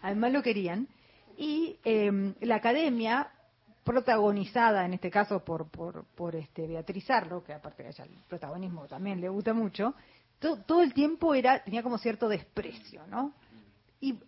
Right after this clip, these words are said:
el mito es que él quería que lo acepten finalmente, pero ¿quería que lo acepten a Soriano o quería que acepten este tipo de literatura, que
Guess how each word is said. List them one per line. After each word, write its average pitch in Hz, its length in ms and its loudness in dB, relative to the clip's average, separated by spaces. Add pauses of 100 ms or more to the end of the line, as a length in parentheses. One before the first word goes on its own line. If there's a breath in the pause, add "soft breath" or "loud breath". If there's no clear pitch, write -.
(120)
el 247 240 -2
mito 330 360 2
es 254 160 8
que 269 260 -2
él 311 280 -4
quería 226 460 -2
que 180 120 -4
lo 170 80 2
acepten 160 500 -6
finalmente, 156 640 -8
pero 233 180 -2
¿quería 392 180 -2
que 392 80 -4
lo 262 60 -2
acepten 196 460 -8
a 262 120 -4
Soriano 311 600 -2
o 185 120 -2
quería 202 300 -2
que 202 80 -4
acepten 214 460 -6
este 214 280 -8
tipo 190 300 -8
de 175 60 -2
literatura, 160 640 -12
que 175 120 -18